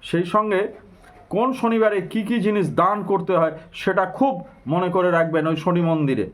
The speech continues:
প্রথম শনিবার আপনারা কালো তিল দান করবেন আড়াইশো গ্রাম মতন।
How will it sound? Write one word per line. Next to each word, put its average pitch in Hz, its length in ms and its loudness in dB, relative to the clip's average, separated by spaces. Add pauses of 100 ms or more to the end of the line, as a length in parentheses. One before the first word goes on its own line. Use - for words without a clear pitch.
(600)
প্রথম 214 380 0
শনিবার 208 640 0 (120)
আপনারা 196 500 2 (320)
কালো 185 320 2
তিল 240 300 -2
দান 196 220 2
করবেন 185 320 0
আড়াইশো 180 480 0
গ্রাম 160 240 2
মতন। 147 380 0